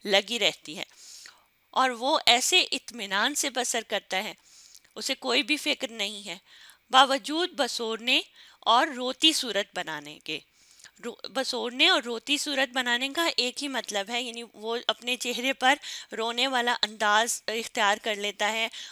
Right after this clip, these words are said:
और, उम, ऐसा लगता है कि वो अभी रो देगा। उसके चेहरे से बशाशत यानी खुशी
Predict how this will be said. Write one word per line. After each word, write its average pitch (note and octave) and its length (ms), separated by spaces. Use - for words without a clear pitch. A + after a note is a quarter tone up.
और, A3+ 240
उम, G#3+ 420
ऐसा G#3+ 280
लगता A#3 280
है A#3 40
कि A#3+ 120
वो G#3+ 100
अभी G#3 240
रो F#3+ 260
देगा। F#3 400
उसके D#4+ 300
चेहरे D4 420
से D4 240
बशाशत B3 800
यानी B3 340
खुशी D4 460